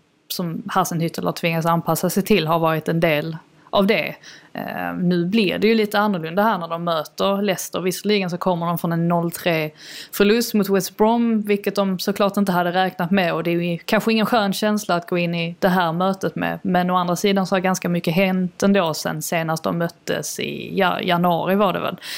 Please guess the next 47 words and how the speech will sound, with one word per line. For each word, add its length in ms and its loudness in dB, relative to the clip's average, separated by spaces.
Eh, 180 2
och 140 0
framförallt 400 2
så 100 -4
har 80 2
ju 60 2
Hasenhüttl 640 0
många 280 2
fler 180 2
spelare 500 -2
att, 320 -8
att 200 -2
välja 360 2
mellan, 400 0
så 120 -2
att 240 -2
man 140 2
förväntar 400 2
ju 80 4
sig 200 0
att 140 -2
det 60 2
blir, 500 2
eh, 240 2
att 120 0
det 40 -4
blir 120 2
en 80 0
ganska 240 0
tajt 600 -2
match 400 0
ändå, 400 0
ehm, 560 -2
trots 220 0
att 100 0
Southampton 540 0
då 100 4
har 180 0
varit 200 0
inne 140 0
i 20 2
en 60 -2
liten 200 0
svacka. 420 0
Men 300 2
ska 220 0
man 340 -2